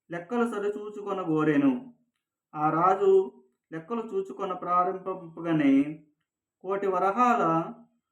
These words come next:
రుణస్థుడొకడు అతని సముఖమునకు తీసుకొని రాబడెను.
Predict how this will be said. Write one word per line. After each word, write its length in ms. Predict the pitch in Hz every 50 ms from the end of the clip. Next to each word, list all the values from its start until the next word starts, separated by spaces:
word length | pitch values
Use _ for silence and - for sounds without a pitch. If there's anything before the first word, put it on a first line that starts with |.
| _ _ _ _ _ -
రుణస్థుడొకడు 1300 | 151 160 170 202 226 226 226 - - - 226 214 202 196 196 190 170 165 151 147 151 156 156 - - _ _ _ -
అతని 260 | - 151 - 165 160
సముఖమునకు 760 | 156 165 165 175 190 196 226 214 208 208 208 196 - 170 170
తీసుకొని 480 | 165 165 170 165 165 - - 165 165 170
రాబడెను. 760 | 160 156 151 156 151 160 156 156 160 156 147 131 - -